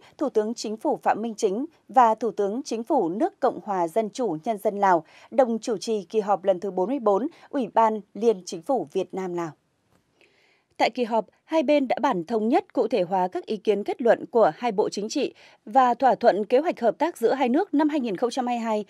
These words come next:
nhất trí tổ chức triển khai thực hiện quyết liệt ngay từ đầu năm nhằm thúc đẩy hợp tác trên tất cả các lĩnh vực chính trị, đối ngoại, an ninh quốc phòng, đầu tư,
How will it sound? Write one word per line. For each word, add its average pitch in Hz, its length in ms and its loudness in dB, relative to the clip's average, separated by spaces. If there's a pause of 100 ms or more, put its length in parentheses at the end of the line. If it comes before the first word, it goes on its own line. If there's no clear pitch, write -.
(300)
nhất 359 160 2
trí 240 240 -4
tổ 233 200 4
chức 370 180 -2
triển 247 220 -2
khai 269 200 -4
thực 247 140 -6
hiện 214 180 -2
quyết 359 180 -4
liệt 233 240 2
ngay 277 260 -2
từ 247 80 0
đầu 180 180 4
năm 220 220 0 (320)
nhằm 247 280 2
thúc 392 180 -6
đẩy 254 160 4
hợp 190 220 -2
tác 320 200 2
trên 214 260 0
tất - 200 -6
cả 233 200 4
các 233 80 -4
lĩnh 220 160 -2
vực 226 180 2 (220)
chính 262 220 -4
trị, 277 260 -2 (100)
đối 208 180 2
ngoại, 269 220 0 (200)
an 240 160 0
ninh 226 140 -4
quốc 381 180 -2
phòng, 190 220 4 (260)
đầu 208 180 6
tư, 254 240 -2